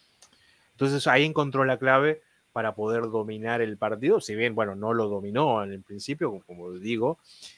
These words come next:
este, la pelota, si bien estuvo, no, no tuvo un claro dominador en esos primeros treinta y tres minutos antes del gol, pero se notaba que la posesión la estaba empezando a tener más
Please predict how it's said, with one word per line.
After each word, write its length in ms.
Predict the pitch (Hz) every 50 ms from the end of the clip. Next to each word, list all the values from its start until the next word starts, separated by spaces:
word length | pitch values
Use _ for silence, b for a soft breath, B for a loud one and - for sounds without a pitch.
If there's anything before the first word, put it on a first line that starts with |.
| B _
este, 180 | 95 - - 95
la 80 | 90
pelota, 340 | - 98 101 107 101 104 98
si 120 | - - 101
bien 280 | 104 104 104 98 95 95
estuvo, 320 | 92 _ - 110 110 113
no, 120 | 127 139
no 120 | 143 165 170
tuvo 160 | - 240 165
un 80 | 127 113
claro 280 | - 131 123 117 113 104
dominador 680 | 101 98 95 101 98 98 98 98 110 165 175 135 107
en 100 | 98 95
esos 220 | 98 - - 98 -
primeros 320 | - 101 101 107 104 -
treinta 280 | - 98 98 98 - 95
y 60 | 98
tres 140 | 110 107 104
minutos 300 | 110 123 - 113 98 101
antes 240 | 101 101 104 95 101
del 180 | 104 113 123
gol, 220 | 117 104 98 104 - _ _ _ b b b b b b b b _ -
pero 800 | 120 113 120 131 135 127 120 113 104 101 98 98 98 98 101 104 - -
se 160 | - - 110 104
notaba 400 | 107 104 - 117 110 113 120 120
que 260 | - 117 117 120 127
la 120 | 117 107 101
posesión 760 | - 107 - - 101 - 110 110 117 131 139 135 127 120 110
la 80 | 104
estaba 200 | 98 - 110 104
empezando 320 | 104 101 107 104 107 110 110
a 40 | 104
tener 220 | 113 113 117 117
más 400 | 120 120 131 139 - - -